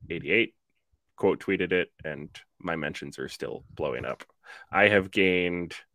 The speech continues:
let's see, seventy-eight <laughs> followers today, which for most people, that's not a lot, but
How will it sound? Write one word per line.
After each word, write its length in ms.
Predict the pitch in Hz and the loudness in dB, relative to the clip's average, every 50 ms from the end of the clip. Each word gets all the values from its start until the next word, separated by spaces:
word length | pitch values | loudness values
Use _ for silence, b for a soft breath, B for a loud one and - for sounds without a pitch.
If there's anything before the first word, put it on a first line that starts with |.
| _ _ _ - | _ _ _ -4
let's 200 | 95 92 - - | -2 -2 -2 -4
see, 220 | - 85 80 85 - _ _ _ - | -4 -4 -6 -6 -8 _ _ _ -8
seventy-eight 840 | - - - - 131 117 - - 151 135 120 - - 110 120 - - | -6 2 8 10 10 10 10 6 2 4 2 2 2 2 2 2 2
<laughs> 60 | - | 2
followers 460 | 117 107 104 110 107 - 190 165 - | 2 4 4 2 6 8 8 8 8
today, 360 | - - 170 151 147 131 127 - - _ _ B B B B B 160 | 6 2 4 6 8 8 6 6 0 _ _ B B B B B 6
which 280 | - 139 156 147 - B B B 143 - | 10 10 10 10 8 B B B -16 0
for 160 | - - 117 | 4 6 8
most 260 | 120 127 135 147 147 - | 10 10 10 8 8 6
people, 280 | - 127 120 - 117 | 4 4 6 6 8
that's 200 | 110 110 107 - | 8 8 8 8
not 180 | 113 110 107 101 | 6 6 8 8
a 40 | 98 | 8
lot, 280 | 101 98 95 90 - - | 8 10 8 8 6 4
but 160 | - 95 90 | 4 2 4